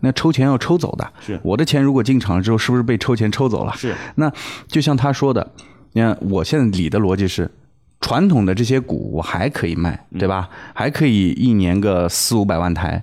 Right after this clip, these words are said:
Speaker 2: 是。
Speaker 1: 但是有可能营业额就达不到对赌的条件，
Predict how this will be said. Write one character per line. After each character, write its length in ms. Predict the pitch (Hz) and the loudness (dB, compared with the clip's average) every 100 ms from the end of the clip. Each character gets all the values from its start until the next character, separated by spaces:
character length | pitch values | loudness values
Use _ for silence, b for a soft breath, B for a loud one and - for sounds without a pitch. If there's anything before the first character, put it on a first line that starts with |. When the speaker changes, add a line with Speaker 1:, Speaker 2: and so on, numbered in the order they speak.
| - | -8
Speaker 2:
是。 160 | 95 - | -10 -2
Speaker 1:
但 120 | 147 | 0
是 120 | 139 | 2
有 160 | 117 143 | 2 0
可 180 | - 85 | -2 -2
能 120 | 90 | 0
营 200 | 85 104 | 0 2
业 140 | 143 | 2
额 240 | 92 82 92 | 0 -2 -2
就 120 | 113 | -2
达 200 | - 90 | -4 -6
不 120 | 110 | -4
到 200 | 143 170 | -2 -2
对 220 | 117 151 98 | 0 0 0
赌 140 | - | -4
的 100 | - | -8
条 240 | - - | -8 -8
件， 220 | 85 120 | -2 -2